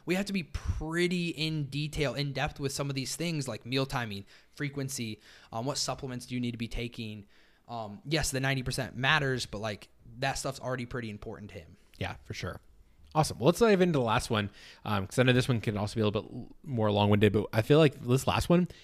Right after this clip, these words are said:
Speaker 2: um, someone asked for, like, some tips dealing with gym anxiety. So let's just, like, kinda bounce it back and forth between it, like, just one each on these,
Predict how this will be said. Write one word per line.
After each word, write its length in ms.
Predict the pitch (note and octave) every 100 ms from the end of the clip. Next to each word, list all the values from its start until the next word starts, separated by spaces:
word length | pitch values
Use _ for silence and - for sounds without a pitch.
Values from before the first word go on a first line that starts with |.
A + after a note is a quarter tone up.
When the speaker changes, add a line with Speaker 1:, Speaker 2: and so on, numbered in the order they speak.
| - - -
Speaker 2:
um, 220 | G2+ G2
someone 180 | D#3+ F3+
asked 140 | E3+
for, 80 | D#3
like, 140 | B2+
some 120 | - A#2
tips 240 | C3 -
dealing 220 | - A#2
with 120 | A2
gym 160 | G2 G#2
anxiety. 440 | G#2 G#2 F#2 F2+ - - - -
So 120 | C3
let's 180 | B2+ C3+
just, 100 | C4
like, 80 |
kinda 180 | C4 E3+
bounce 220 | A2 A2 -
it 40 |
back 160 | A2 G2
and 80 |
forth 260 | - G#2 -
between 240 | G2+ G#2
it, 140 | G2+ D#2+
like, 200 | G2 -
just 220 | G#2 -
one 180 | A2 G#2
each 240 | G#2 -
on 280 | G2 G2 G2
these, 340 | G2 G2 F#2+